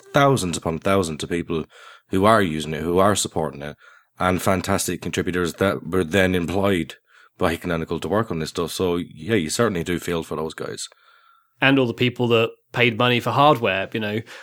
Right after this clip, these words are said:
Speaker 2: there's people that have not only paid money and have one or two phones that they were hoping would become their future devices, but also those that have put time into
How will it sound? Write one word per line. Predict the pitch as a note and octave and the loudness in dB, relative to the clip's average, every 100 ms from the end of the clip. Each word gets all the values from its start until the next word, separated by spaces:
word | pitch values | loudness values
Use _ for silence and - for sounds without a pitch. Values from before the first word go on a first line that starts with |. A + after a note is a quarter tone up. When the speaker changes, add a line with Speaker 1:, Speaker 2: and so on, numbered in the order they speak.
| - - | -18 -4
Speaker 2:
there's | A#2 G#2+ | -4 0
people | A#2+ A2 | -2 0
that | G#2+ | -2
have | A2 A2 | -2 -2
not | A#2 A#2 | -2 -2
only | G#2+ G#2+ | -2 -6
paid | - - A#2 A2+ A2+ | -8 -2 -2 0 0
money | A#2 A2+ | 2 4
and | A2+ A2+ G#2 | 2 0 0
have | A2+ G2+ | 0 0
one | A#2 A#2 | 2 2
or | G#2 G2 | 0 -6
two | - B2 A#2 A#2 - - - | -2 0 2 -2 -4 -20 -12
phones | - A#2 A2+ A2+ | 0 2 2 0
that | A2 | -2
they | A#2 | -2
were | A2 | 0
hoping | A#2 A#2 A2 | -2 -2 -4
would | A2 A2 | -4 -4
become | A#2+ - A2 G#2+ | -4 0 -2 0
their | G#2 G#2 | -2 -2
future | - A#2+ - | -2 -6 -4
devices, | A2 A2+ A2 B2 A#2 | 0 2 2 2 0
but | A#2 | 2
also | A#2 A2+ A#2+ A2 | 2 2 2 4
those | A#2 A2+ A2+ | 4 4 2
that | |
have | A2 - | -2 -2
put | B2+ - - | -4 -4 -2
time | B2 A#2+ A#2 | 0 2 0
into | A2+ B2 A2+ | 0 0 0